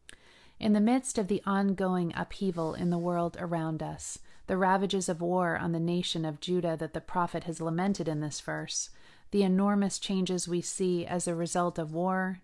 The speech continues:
terrorist attacks, cultural shifts, climate upheaval, or natural disasters, have you ever wondered, "Where is God?"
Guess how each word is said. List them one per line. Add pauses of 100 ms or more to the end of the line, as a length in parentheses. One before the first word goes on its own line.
terrorist
attacks,
cultural
shifts, (100)
climate
upheaval, (300)
or
natural
disasters, (300)
have
you
ever
wondered,
"Where
is
God?"